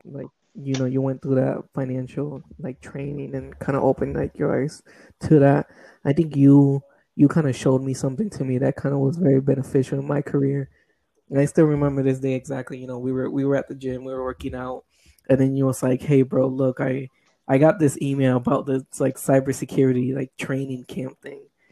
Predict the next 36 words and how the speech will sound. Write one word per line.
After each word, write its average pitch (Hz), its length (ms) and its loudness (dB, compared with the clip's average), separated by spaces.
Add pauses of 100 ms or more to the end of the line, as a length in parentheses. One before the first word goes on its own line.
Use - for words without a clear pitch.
(180)
I 139 80 -12
think, 131 200 -14
like, 135 200 -14
you 139 80 -10
know, 135 180 -4
and 135 220 -4
I 143 100 -4
know 147 140 -4
you, 135 340 -2
you 139 240 -2
a 131 40 4
cybersecurity 143 800 0
major, 131 260 -6
so - 140 -6
I 131 60 -4
think, 135 320 -10 (300)
I 135 80 0
think 135 160 2
you 135 100 0
should 127 180 -6
go. 127 240 0
And 127 100 -4
I, 131 140 0
like, 139 280 -4 (460)
I'm 147 140 -2
really 180 200 2
grateful 143 480 2
that 135 120 6
you 131 120 0
kinda, 139 240 0
like, 123 160 2
showed 131 280 2
me 139 120 0
that 139 220 2
to 147 100 -10
me, 139 280 -6